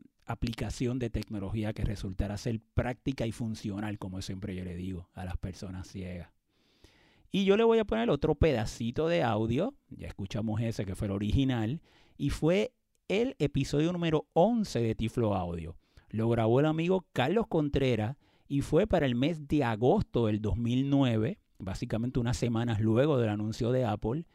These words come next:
Y vamos a ver qué nos tiene que decir Carlos Contreras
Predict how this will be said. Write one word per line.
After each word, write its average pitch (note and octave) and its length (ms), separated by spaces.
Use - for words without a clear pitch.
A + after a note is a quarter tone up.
Y C#4 460
vamos C3+ 480
a D#3+ 120
ver F#3 320
qué A#3+ 300
nos B3 180
tiene G3 300
que E3 100
decir E3 400
Carlos D#3 380
Contreras C3+ 640